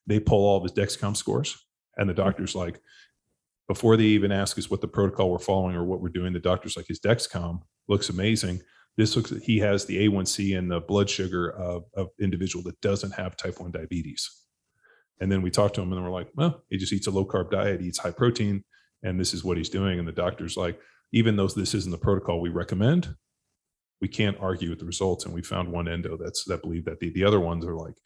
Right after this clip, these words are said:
"If he has carbs, he's not gonna grow, he's gonna die." And it's, it's fucking unbelievable. But then when you ask him, you're like, "Isn't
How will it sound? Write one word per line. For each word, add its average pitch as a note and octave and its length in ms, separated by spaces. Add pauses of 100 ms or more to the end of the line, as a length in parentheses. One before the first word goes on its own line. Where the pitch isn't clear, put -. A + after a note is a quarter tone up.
(280)
"If - 80
he G#2 140
has F#2 120
carbs, F2 320
he's F2+ 140
not E2+ 140
gonna F2 160
grow, E2 260
he's D#2+ 140
gonna E2 180
die." D#2+ 480
And D#2+ 160
it's, - 240
it's - 140
fucking E2+ 500 (180)
unbelievable. F#2 540
But F2+ 60
then F2+ 100
when G2 80
you F#2+ 100
ask B2+ 200
him, F#2 80
you're F#2+ 100
like, G2 160 (360)
"Isn't F#3 260